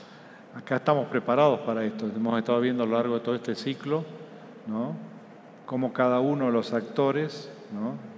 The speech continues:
se puede preparar y puede llegar a solucionar todos los obstáculos que se presentan. Necesitamos políticas de Estado, ¿no? Yo la única que conozco,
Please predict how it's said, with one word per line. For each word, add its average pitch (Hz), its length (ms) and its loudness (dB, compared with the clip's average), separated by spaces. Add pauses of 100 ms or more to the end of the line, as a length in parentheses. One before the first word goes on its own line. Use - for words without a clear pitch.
(140)
se 107 100 -8
puede 127 240 2
preparar 117 580 2
y 117 40 -2
puede 117 260 -2
llegar 117 380 2 (640)
a 104 500 -2
solucionar 113 580 0
todos 120 160 2
los 113 100 4
obstáculos 110 520 -2
que 110 100 -6
se 110 160 -4
presentan. 104 580 -6 (800)
Necesitamos 117 500 -2
políticas 110 840 -4 (100)
de 107 80 -4
Estado, 107 340 2
¿no? 107 180 -6 (280)
Yo 147 80 0
la 165 80 2
única 151 160 4
que 123 80 2
conozco, 156 520 2